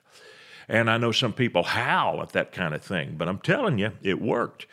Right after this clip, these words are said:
And what we do is we teach our kids, "Be careful. Don't commit until you know this is what you want to do." Nobody's making you do this.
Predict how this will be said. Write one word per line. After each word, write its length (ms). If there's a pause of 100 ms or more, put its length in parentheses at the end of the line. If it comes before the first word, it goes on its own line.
(400)
And 180
what 240
we 160
do 380
is 140
we 100
teach 300
our 100
kids, 460 (500)
"Be 140
careful. 580 (500)
Don't 400
commit 640 (140)
until 460
you 360
know 540 (100)
this 220
is 160
what 200
you 80
want 220
to 60
do." 80
Nobody's 400
making 320
you 80
do 180
this. 300